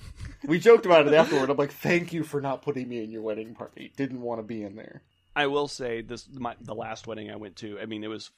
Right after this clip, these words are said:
Speaker 2: probably my best friend in the world. And also being older, being, like, we're all pushing forty now and we're, like, half of us have kids.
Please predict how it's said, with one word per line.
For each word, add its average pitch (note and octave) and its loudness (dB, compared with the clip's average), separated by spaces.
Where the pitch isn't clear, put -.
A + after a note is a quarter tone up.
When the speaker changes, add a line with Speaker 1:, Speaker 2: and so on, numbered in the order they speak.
Speaker 2:
probably C3+ -2
my G#2+ -8
best G2+ -10
friend G#2+ -12
in G2+ -14
the G2 -16
world. G2 -12
And G#2+ -10
also A2 -6
being D3 6
older, B2 -2
being, A2+ -6
like, G#2+ -8
we're A2 -2
all G#2+ -4
pushing A2+ -4
forty A2 -8
now A#2 -2
and G#2+ -10
we're, A2 -6
like, G#2 -8
half A2 -6
of A2+ -8
us G#2+ -8
have A2 -4
kids. A2 -8